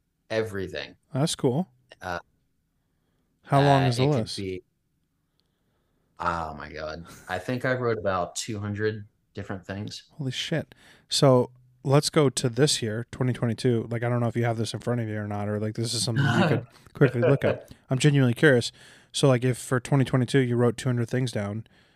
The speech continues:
Speaker 2: like, do you mark them off? Like, how, how many did you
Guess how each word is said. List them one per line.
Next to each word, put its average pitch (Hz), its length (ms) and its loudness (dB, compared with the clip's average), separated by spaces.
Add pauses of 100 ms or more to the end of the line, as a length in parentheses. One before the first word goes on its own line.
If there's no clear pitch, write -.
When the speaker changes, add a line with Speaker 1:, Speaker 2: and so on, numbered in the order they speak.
(300)
Speaker 2:
like, 117 200 -2 (600)
do 123 120 -2
you 123 220 2
mark 120 300 2
them 107 140 -4
off? 117 260 -6
Like, 107 180 -8
how, 110 460 -2
how 123 140 -2
many 117 280 0
did 110 260 -4
you 110 440 -4